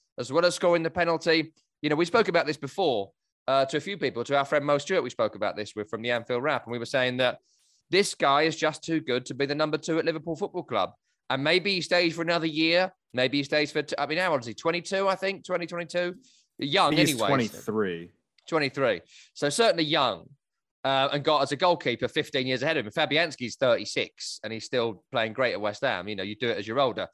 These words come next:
Speaker 1: I see Gianluigi Buffon has signed a new contract. He's seventy-eight. So you can go for a long, long time as a goalkeeper. So you can stay for a couple more years.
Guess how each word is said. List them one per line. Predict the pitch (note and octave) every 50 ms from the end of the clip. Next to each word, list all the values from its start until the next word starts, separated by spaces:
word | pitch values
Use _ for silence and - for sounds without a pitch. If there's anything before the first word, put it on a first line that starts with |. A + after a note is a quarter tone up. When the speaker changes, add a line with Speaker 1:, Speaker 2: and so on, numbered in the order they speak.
| _ _ _
Speaker 1:
I | A#2+
see | A#2 - C3+
Gianluigi | B2+ B2 C3+ C3 C3 B2+ C3 A#2+ A#2+ B2+ B2 G#2 G#2 _
Buffon | - F3 F#3+ D3+ - A2+ G2+
has | G2 F#2+
signed | - A#2 G#2+ G2+
a |
new | G#2 G#2+ A2
contract. | G#2+ - A2+ G#2+ F#2+ G2+ F#2 A#2
He's | C3+ B2 -
seventy-eight. | C3+ B2 G#2 G2+ G2 G2+ G#2+ G#2 F#2 - - - _ _ _ _ _ _ _
So | - - D3+
you | D#3+ D3
can | D3+ D#3+
go | D3 G#3 A3 A3
for | G#3 -
a | E3+
long, | E3+ E3+ D#3+ D#3
long | D3 C#3+ C#3 C3
time | - G3 F#3+ F3+ D3+
as | B2+ A#2+
a | A#2
goalkeeper. | - A#2 A2+ G#2+ - G#2+ G#2 G2+ - - G2 F#2+ F#2+ - _ _ _
So | - -
you | E3+ F3+
can | F3+ - A3 F#3
stay | - - B3 A3
for | F3+ -
a | C3+
couple | C3 - D3 A#2+ -
more | A#2+ A2+ A2+ A2
years. | A2+ B2 B2 G#2+ F#2 E2 E2+ E2+ - -